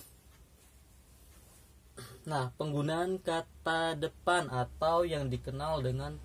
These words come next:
preposisi. Nah, jangan sampai salah, ya. Preposisi, ya.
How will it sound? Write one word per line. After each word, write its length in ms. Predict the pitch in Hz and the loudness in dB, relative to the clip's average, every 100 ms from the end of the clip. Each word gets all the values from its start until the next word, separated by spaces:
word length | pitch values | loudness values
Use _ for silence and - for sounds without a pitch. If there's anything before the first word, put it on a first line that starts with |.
| - | -2
preposisi. 1500 | 147 147 147 - - 147 147 147 - 143 139 135 - 156 127 | 0 2 0 -4 -2 0 2 2 0 0 -2 -2 -2 -2 -2
Nah, 160 | 123 120 | -4 -2
jangan 320 | 123 123 120 | -2 -2 -2
sampai 400 | 123 123 123 117 | -2 -4 -4 -4
salah, 400 | 117 120 151 120 | -2 0 0 -2
ya. 160 | 135 - - - - | -4 -8 -20 -20 -12
Preposisi, 1120 | - 117 127 123 127 123 - 123 123 160 131 117 - | -2 0 0 0 0 0 0 -2 -2 -2 -4 -6 -10
ya. 120 | 127 | -8